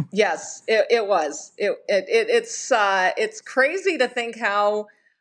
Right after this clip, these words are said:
how long it's been. Uh, sometimes it seems like a different, a different lifetime ago, like you said. Uh, and then we're s-, both still involved in it, though. And I know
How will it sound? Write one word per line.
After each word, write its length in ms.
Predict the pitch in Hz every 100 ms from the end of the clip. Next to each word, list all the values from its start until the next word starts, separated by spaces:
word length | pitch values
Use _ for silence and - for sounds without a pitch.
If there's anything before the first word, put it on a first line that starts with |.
| -
how 160 | 185
long 260 | 196 190 220
it's 140 | 254
been. 460 | - 220 208 220 302 -
Uh, 340 | 208 185 165 165
sometimes 500 | 220 208 233 226 214
it 60 |
seems 280 | - 226 220
like 240 | 214 208
a 60 | 202
different, 400 | 208 208 226 214 -
a 60 |
different 340 | 202 226 254 233
lifetime 420 | 208 208 226 196
ago, 240 | 196 190
like 220 | 185 180 196
you 80 |
said. 560 | 185 - 202 190 196 233 - _ _ _ -
Uh, 360 | 185 156 135 -
and 160 | 202 202
then 220 | 208 196
we're 80 | 208
s-, 140 | -
both 280 | - 233 240
still 320 | - 262 247
involved 460 | 240 247 320 480 285
in 100 | 185
it, 140 | -
though. 180 | 143 131
And 100 | 175
I 120 | 180
know 320 | 190 196 190